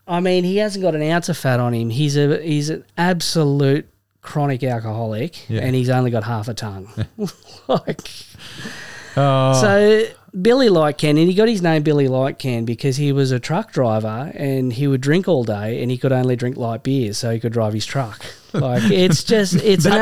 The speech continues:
Speaker 2: doesn't
Speaker 1: absolute
Speaker 2: work.
Speaker 1: shit show. So
Speaker 2: Oh.
Speaker 1: anyway, they start talking about this resident Paddy Moriarty,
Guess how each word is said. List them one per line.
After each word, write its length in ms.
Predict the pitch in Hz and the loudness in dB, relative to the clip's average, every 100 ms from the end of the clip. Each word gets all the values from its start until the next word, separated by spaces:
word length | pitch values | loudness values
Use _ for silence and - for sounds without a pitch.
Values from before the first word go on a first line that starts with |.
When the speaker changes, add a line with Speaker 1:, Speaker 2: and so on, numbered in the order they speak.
| 233 | 2
Speaker 2:
doesn't 60 | |
Speaker 1:
absolute 320 | - 160 165 143 | 2 4 4 4
Speaker 2:
work. 60 | |
Speaker 1:
shit 280 | 135 139 135 | 0 -4 -2
show. 260 | 160 113 104 - 170 170 - 180 - - | -4 -4 -6 -8 -12 -14 -8 -8 -8 -4
So 240 | - 202 208 | 2 4 4
Speaker 2:
Oh. 20 | |
Speaker 1:
anyway, 500 | 262 247 175 110 113 87 _ _ _ _ _ - - | 4 2 2 0 -6 -14 _ _ _ _ _ -10 0
they 200 | 175 202 | 2 2
start 380 | - 254 302 | 2 0 0
talking 400 | 247 202 185 180 | 0 2 4 4
about 260 | 156 147 147 | 4 2 0
this 300 | 143 131 - - | -2 -2 -6 -14
resident 580 | 147 143 147 151 139 131 | -4 0 2 2 0 0
Paddy 500 | - 147 143 139 131 127 | -2 0 2 2 2 0
Moriarty, 800 | 131 127 131 127 127 107 - | 0 2 2 2 0 -4 -14